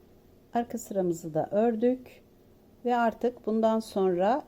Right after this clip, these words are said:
ilk başladığımız sıralamayla tekrar yerleştirip örneğimizi üst üste koyarak devam edeceğiz. Örneğimizin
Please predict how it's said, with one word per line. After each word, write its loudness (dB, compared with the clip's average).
ilk -6
başladığımız 0
sıralamayla 4
tekrar 2
yerleştirip 2
örneğimizi 0
üst -8
üste -4
koyarak 0
devam 2
edeceğiz. -4
Örneğimizin 0